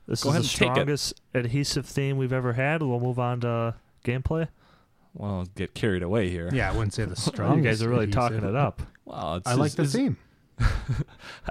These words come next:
Speaker 1: I like the idea of the theme. <laughs> I'll go that far.
Speaker 3: You didn't feel the theme at all in this
Speaker 1: No.
Speaker 3: one, or?
Speaker 1: Uh, yeah, you're moving around, collecting some stuff, but I'm collecting way too much stuff, and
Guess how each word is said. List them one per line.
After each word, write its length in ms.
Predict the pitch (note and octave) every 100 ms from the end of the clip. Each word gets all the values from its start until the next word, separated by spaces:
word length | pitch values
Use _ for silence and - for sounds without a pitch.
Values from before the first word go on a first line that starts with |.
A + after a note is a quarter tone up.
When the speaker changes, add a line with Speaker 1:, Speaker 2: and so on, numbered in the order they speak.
| - _
Speaker 1:
I 60 | C3
like 240 | C3 C#3
the 80 | C#3+
idea 360 | B2+ A#2 B2+ C#3
of 100 | A#2+
the 100 | A2
theme. 360 | - A2 F#2+ F#2+ - - D#3+ - F#3+ D#3+ E3+ B2+ -
<laughs> 0 |
I'll 100 | C3
go 160 | B2 D#3
that 200 | C#3 C#3
far. 380 | - A2+ F#2+ F2+ -
Speaker 3:
You 140 | C#3
didn't 260 | D3 D3+ A#2+ -
feel 260 | - C#3 C#3
the 60 | C3
theme 280 | C3+ B2+
at 120 | A#2+ G2+
all 220 | G2+ D3
in 40 |
this 240 | A2+ F#2+ E3+
Speaker 1:
No. 60 |
Speaker 3:
one, 120 | F3+
or? 200 | D3 F#2 - _ _ _ -
Speaker 1:
Uh, 200 | - C#3+
yeah, 180 | D3 C#3+
you're 200 | C3+ C3+
moving 280 | C3 C3 B2+
around, 580 | A#2+ A#2+ B2+ C3 A#2+ G#2+ _ _ -
collecting 380 | - B2+ - A2+
some 180 | G#2+
stuff, 320 | G2+ - G#2 -
but 80 |
I'm 160 | A2+ A2+ _
collecting 380 | - A#2+ A2+ G2+
way 140 | G#2 A2
too 160 | -
much 220 | A2 G2+
stuff, 500 | - - G#2+ G#2+ -
and 300 | G#2 F2+ F2+